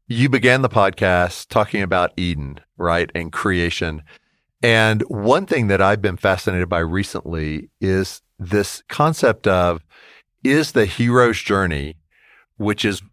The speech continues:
mostly what writers use, whether it's for screenplays or novels, the beats of a movie, the beats of a novel are pretty well known and documented now through the model of the hero's journey. And probably the, all listeners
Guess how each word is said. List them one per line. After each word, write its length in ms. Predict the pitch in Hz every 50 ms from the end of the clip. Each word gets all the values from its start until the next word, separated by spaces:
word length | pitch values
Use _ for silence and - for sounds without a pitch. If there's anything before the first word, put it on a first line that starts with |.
| _ -
mostly 720 | 98 95 98 104 104 107 120 131 123 - - 143 135 131
what 360 | 120 104 101 104 104 104 98 -
writers 460 | - 95 98 95 98 95 92 90 82
use, 380 | 95 92 85 82 85 85 - -
whether 300 | 92 92 87 92 92 87
it's 180 | 87 87 - -
for 540 | - - 92 90 87 82 82 82 82 78 -
screenplays 960 | - - - - - 113 113 110 104 113 107 101 101 98 95 95 95 92 - - -
or 180 | - 90 87
novels, 640 | 87 87 90 92 92 90 92 90 87 87 85 - - _ _ _ _ _ _ _ _ _ _ _ _ -
the 140 | 101 104
beats 380 | 92 82 82 123 135 143 - -
of 140 | 143 127 110
a 80 | 107
movie, 360 | 98 95 95 95 90 85 92 90
the 120 | 87 85
beats 340 | 85 - 113 113 113 - -
of 120 | 123 98
a 100 | 98 92
novel 520 | 87 87 87 87 82 85 85 85 85 - _ _ _ _ _ - - - - _ _ -
are 120 | 104 101 95
pretty 380 | - - - - 160 147 151
well 540 | 139 113 113 107 104 104 101 101 98 95 -
known 420 | - 101 98 101 104 104 104 107 104
and 160 | 95 90 87
documented 560 | 87 92 90 92 - - 95 92 87 85 85
now 320 | 85 87 87 85 82 80 82
through 220 | - - 104 98
the 80 | 90 95
model 300 | 90 87 82 85 85 85
of 80 | 85 78
the 80 | 92
hero's 380 | 95 - 185 190 156 101 85 -
journey. 340 | - 92 69 - - - -
And 220 | - 82 82 80
probably 320 | - - 104 95 92 95 95
the, 120 | 85 - -
all 240 | 92 95 92 92
listeners 520 | 90 92 87 - - 90 82 82 - -